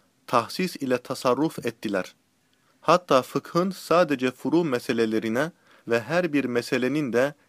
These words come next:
illetine mahsus bilgilere hasrettiler. Özellikle hüküm ve fetva ilimlerinden ibaret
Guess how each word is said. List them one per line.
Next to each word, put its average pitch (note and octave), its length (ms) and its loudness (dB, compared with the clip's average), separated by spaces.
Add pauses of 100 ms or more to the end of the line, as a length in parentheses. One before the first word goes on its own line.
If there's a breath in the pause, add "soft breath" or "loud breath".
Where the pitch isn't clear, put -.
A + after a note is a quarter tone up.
(160)
illetine B2+ 540 0
mahsus A#2+ 560 -2
bilgilere A#2+ 580 0
hasrettiler. A2 840 -6 (920 soft breath)
Özellikle C3 640 0
hüküm D#3+ 560 -2
ve A#2+ 80 0
fetva D3+ 460 -2
ilimlerinden A#2+ 680 -2
ibaret B2 440 0